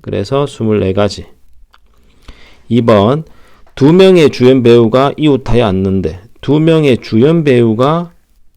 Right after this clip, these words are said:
자, 얘들아, 이웃한데. 그럼 우리 수학 하에서도 했듯이 이웃한다 하면 어떻게 생각을 했어요? 이웃한다 그러면 한 묶음으로 취급하라 했지. 한 묶음. 한 개로 묶어버려.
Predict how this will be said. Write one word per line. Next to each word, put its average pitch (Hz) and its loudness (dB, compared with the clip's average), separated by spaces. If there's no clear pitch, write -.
자, 104 -2
얘들아, 107 -2
이웃한데. 202 0
그럼 151 -2
우리 139 2
수학 - -2
하에서도 156 0
했듯이 131 -2
이웃한다 135 4
하면 107 2
어떻게 110 -4
생각을 127 0
했어요? 98 -2
이웃한다 117 -4
그러면 135 0
한 - -6
묶음으로 165 0
취급하라 120 -4
했지. - -4
한 101 -6
묶음. 117 -8
한 202 -4
개로 156 2
묶어버려. 107 0